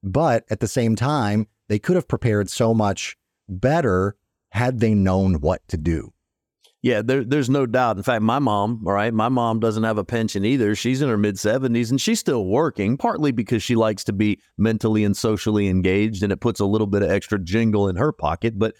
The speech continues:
Speaker 2: you know, there's gonna come a time where she's not gonna be able to work. In fact, there was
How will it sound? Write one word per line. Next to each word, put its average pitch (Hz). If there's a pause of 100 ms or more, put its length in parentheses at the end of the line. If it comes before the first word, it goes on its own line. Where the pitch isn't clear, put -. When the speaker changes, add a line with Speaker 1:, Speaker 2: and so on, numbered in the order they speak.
(160)
Speaker 2:
you 147
know, 135
there's 180
gonna 208
come 190
a 180
time 156
where 120
she's 160
not 156
gonna 151
be 131
able 127
to 110
work. 131 (240)
In 123
fact, 139
there 147
was 175